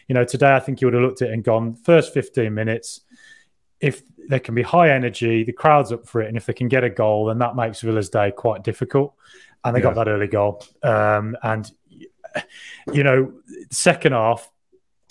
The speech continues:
Speaker 1: as well, it, it kind of followed exactly the same pattern where you're thinking, right, Villa, there was one or two signs of life in the first half of Villa where you thought, "All right,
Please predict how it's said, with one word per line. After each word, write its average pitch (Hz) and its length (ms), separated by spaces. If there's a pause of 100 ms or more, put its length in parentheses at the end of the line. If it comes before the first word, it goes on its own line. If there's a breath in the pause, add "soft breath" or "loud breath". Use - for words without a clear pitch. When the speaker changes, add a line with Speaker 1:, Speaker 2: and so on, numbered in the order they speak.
Speaker 1:
as 123 100
well, 127 360
it, 113 120
it 127 420
kind 143 220
of 131 100
followed 131 300
exactly 131 320
the 120 80
same 117 220
pattern 113 220
where 117 100
you're 107 80
thinking, 110 180
right, 107 180
Villa, 147 240 (440 loud breath)
there 147 80
was 139 80
one 190 180
or 185 60
two 185 180
signs 175 320
of 160 60
life 165 300
in 170 60
the 156 60
first 160 320
half 156 160
of 151 80
Villa 156 180
where 151 80
you 143 60
thought, 139 240
"All 131 80
right, 120 220